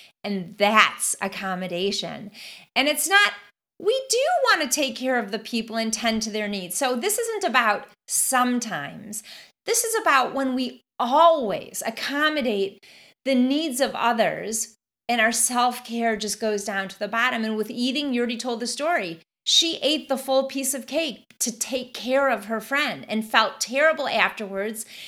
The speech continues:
and put her in a spiral. It derailed her on so many levels. Um, and the other example is with, with exercise. And it's like, you know,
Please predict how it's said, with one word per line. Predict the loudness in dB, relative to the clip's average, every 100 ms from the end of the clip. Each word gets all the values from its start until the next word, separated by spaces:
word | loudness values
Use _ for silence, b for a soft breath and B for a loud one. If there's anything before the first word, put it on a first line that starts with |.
| B
and | -2 -2 -2
put | 4 4
her | 4 2
in | 2
a | 2
spiral. | 0 2 4 4 2
It | 0 0
derailed | -2 -2 2 4 4 4 2
her | 2 2
on | 2 0
so | 0 0 0 -2
many | -4
levels. | -2 0 2 0 -2 -4 -8 B B B B -8
Um, | -4 2 2 0 B B B _ _ _ _ _ _ -2
and | 0
the | 2 4
other | 4 6
example | 2 0 -2 0 0 -2
is | -4 -2
with, | -4 -6 _
with | -6 0
exercise. | 2 2 0 -6 -6 -4 -4 -2
And | -4
it's | -2 0
like, | 0 0 -14 -20 _ _
you | -4 0
know, | 2 2 0